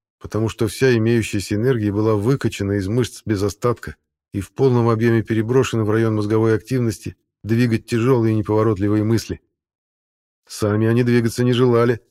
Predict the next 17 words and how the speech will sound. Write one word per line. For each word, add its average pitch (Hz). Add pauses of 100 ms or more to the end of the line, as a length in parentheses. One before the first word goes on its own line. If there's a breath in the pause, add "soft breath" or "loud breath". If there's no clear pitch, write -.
опутанные 110
наваждением 117
острого 110
чувства 107
дежавю. 104 (1040)
Он 92
уже 104
это 113
слышал. 113 (720)
Нет, 98
не 104
дословно, 107 (360)
но 107
суть 139
была 120
та 131
же 92